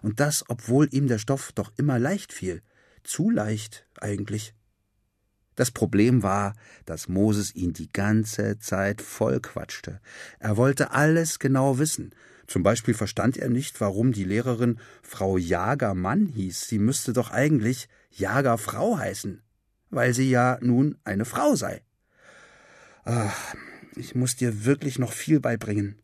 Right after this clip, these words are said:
seufzte August. „August, mit wem flüsterst du da die ganze Zeit?“,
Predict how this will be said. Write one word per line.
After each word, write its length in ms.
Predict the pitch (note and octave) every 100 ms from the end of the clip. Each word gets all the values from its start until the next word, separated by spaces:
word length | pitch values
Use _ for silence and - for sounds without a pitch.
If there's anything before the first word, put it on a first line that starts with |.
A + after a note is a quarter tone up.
| -
seufzte 520 | - F#2+ - - -
August. 420 | G2 F#2+ - - _ _ _ _ _ _ _ _ _ _ _
„August, 760 | - G2 A#2 D3 D4 - - - _ _ _ _
mit 200 | - A2
wem 140 | A#2+ A#2+
flüsterst 540 | - A2+ - C#3+ -
du 60 | D#3+
da 160 | D#3+
die 100 | D#3+
ganze 300 | D#3 D3+ G#3+
Zeit?“, 400 | - G#3+ D4 -